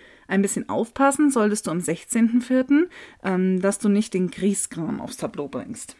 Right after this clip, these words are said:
Das Quadrat zwischen Sonne und Pluto kann nämlich eigensinnig und stur machen. Aber wenn das bei dir hochkommt, stehst du dir dann damit zu diesem Zeitpunkt nur selbst im Weg.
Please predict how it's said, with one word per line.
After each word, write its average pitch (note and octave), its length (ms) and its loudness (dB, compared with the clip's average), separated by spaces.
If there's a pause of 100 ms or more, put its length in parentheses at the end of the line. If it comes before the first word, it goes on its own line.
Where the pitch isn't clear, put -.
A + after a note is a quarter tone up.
Das G3 440 -4
Quadrat G3 520 0
zwischen G3 280 -2
Sonne G3+ 320 2
und F3 100 -6
Pluto C4 480 0 (440)
kann G3+ 180 4
nämlich F3+ 460 -2
eigensinnig G#3+ 800 6
und E3+ 140 -8
stur F#3 400 -2
machen. - 400 -6 (640)
Aber F3+ 480 -2
wenn F#3+ 400 4
das C4+ 140 4
bei F#3+ 100 0
dir F3+ 220 -2
hochkommt, A#3 480 2
stehst - 340 -6
du F#3 60 -6
dir F#3+ 120 0
dann F#3 200 -2
damit F#3 500 -6
zu - 100 -8
diesem G3 280 -2
Zeitpunkt F3+ 420 -4
nur F#3+ 120 0
selbst - 360 -8
im D#3 140 -10
Weg. C3 260 -8